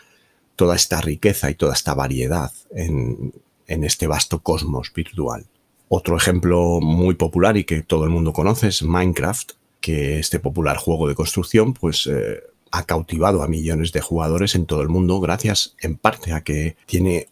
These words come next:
un sistema de generación procedural de terrenos y biomas. Cada vez que se crea un nuevo mundo en Minecraft, la inteligencia artificial generativa se encarga de diseñar un entorno único y diverso lleno de cuevas, de montañas, de ríos y de diferentes, eh,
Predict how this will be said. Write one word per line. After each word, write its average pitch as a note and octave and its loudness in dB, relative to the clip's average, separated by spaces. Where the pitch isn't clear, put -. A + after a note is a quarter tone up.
un G#2 2
sistema F#2+ 0
de E2+ 0
generación F2 0
procedural F#2 0
de E2+ 0
terrenos F2 -2
y F#2+ 0
biomas. E2+ -2
Cada C#2 -2
vez - -2
que - -2
se E2+ 0
crea F2 0
un E2+ 0
nuevo E2+ 2
mundo G#2+ 4
en F2 -2
Minecraft, G2 0
la E2+ 0
inteligencia D#2+ -2
artificial E2+ -2
generativa F2 0
se - 2
encarga F2 0
de E2 0
diseñar F2 -2
un F#2 4
entorno F2 2
único A2 2
y E2+ -2
diverso F#2 2
lleno E2+ 0
de C2+ -4
cuevas, F2 0
de D#2 0
montañas, E2 -2
de - -8
ríos F#2 -2
y F#2 2
de E2+ 2
diferentes, D#2+ -2
eh, C2 -2